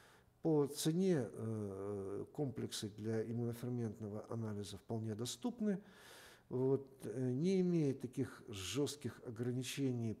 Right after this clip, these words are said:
по санитарным нормам, как радиоиммунный анализ. Вот, поэтому, э, все эти, э,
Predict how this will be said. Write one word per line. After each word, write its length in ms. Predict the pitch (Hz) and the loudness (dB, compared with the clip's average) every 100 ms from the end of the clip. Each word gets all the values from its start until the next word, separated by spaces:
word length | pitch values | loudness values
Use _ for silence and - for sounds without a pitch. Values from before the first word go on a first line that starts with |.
| - | -4
по 160 | 120 110 | -2 -2
санитарным 800 | - 120 117 127 113 113 113 | -2 -2 0 0 0 -2 0
нормам, 400 | 120 123 110 110 | 0 0 0 -4
как 200 | 92 101 - - | -4 -8 -8 -8
радиоиммунный 800 | 113 113 110 135 208 214 196 185 | -4 -2 -2 0 0 0 2 2
анализ. 480 | 180 175 160 - - - - - - - | 2 2 0 -2 -10 -20 -18 -16 -18 -6
Вот, 500 | 127 131 131 123 - | -2 2 2 2 2
поэтому, 640 | 185 185 160 147 143 135 - - - _ - | 4 4 2 2 2 0 -4 -20 -20 _ -8
э, 260 | 120 120 117 | -2 0 0
все 300 | - 190 165 | 0 4 4
эти, 680 | 151 127 - 127 120 107 | 4 -2 0 2 4 2
э, 480 | - 110 107 104 98 | -2 -4 -2 -2 -2